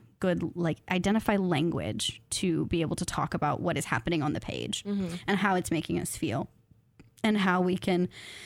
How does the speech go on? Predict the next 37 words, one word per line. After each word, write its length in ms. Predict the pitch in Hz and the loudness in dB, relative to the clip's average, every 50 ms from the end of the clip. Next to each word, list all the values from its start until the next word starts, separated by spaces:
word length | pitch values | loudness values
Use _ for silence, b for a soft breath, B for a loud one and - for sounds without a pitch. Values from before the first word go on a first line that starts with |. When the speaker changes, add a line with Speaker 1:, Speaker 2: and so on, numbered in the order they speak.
| B B | B B
Speaker 1:
you 100 | B 220 | B 4
know, 200 | 214 196 185 185 - | 6 6 6 6 4
either 240 | - 185 185 190 185 | 4 4 6 6 4
lean 240 | 180 185 180 180 | 4 4 4 4
in 140 | 175 175 165 | 4 4 4
or 80 | 175 180 | 4 2
step 240 | - - 175 165 - | 2 2 0 2 2
back 300 | 165 156 - - - - | 2 0 0 -2 -2 -2
or, 80 | 170 185 | 0 2
like, 180 | - 185 - | 2 0 0
try 180 | - - 170 156 | 2 0 0 0
something 340 | - - 180 160 - 156 - | 2 0 0 0 0 -2 -2
else, 400 | - - - - - - - - - - | -2 -4 -4 -4 -6 -6 -8 -10 -8 -4
Speaker 2:
Mm-hmm. 100 | 208 208 196 196 | 0 0 0 0
Speaker 1:
um, 120 | - - - | 0 -2 -2
if 120 | - 196 185 | -2 -2 0
that's 180 | 135 147 - - | -2 -2 0 0
not 160 | 190 - 175 | 2 2 2
what 80 | - | 0
we're 140 | - 170 185 | 0 0 0
going 240 | 175 175 87 98 - | 0 -2 -2 -2 -2
for 240 | - - - 175 - | -2 -2 -4 -4 -2
as 220 | - 190 190 185 - | -2 -2 -2 0 -2
writers. 420 | - - - - - 269 - - _ _ _ _ _ _ _ _ _ _ _ _ _ _ _ _ _ _ _ _ _ _ _ _ - - - 202 | -4 -4 -4 -6 -6 -6 -8 -8 _ _ _ _ _ _ _ _ _ _ _ _ _ _ _ _ _ _ _ _ _ _ _ _ -18 -6 0 2
And 120 | 190 202 | 4 6
then, 280 | 202 196 185 185 175 - | 6 6 6 6 4 4
like, 320 | 185 170 165 - - - - | 2 0 0 -2 -4 -2 -2
the 80 | 185 | 0
craft 260 | - - 311 311 - - | 2 4 2 2 2 0
class 220 | - 180 180 - | 0 0 0 2
that 120 | - 175 | 0 0
I'm 120 | 160 170 190 | 2 2 2
taking 380 | - - 160 - 170 160 165 | 0 0 0 0 2 2 4
is 100 | 170 165 | 2 2
about 280 | 175 170 151 147 - 175 | 2 0 0 0 0 -2
voice 440 | - 175 151 120 110 233 - - - | 0 0 2 2 2 0 0 -4 -6
particularly. 880 | - - 208 - - - - 185 185 185 185 202 208 233 262 302 349 | -4 -4 -2 -2 -2 -2 0 0 2 2 2 2 2 2 2 0 0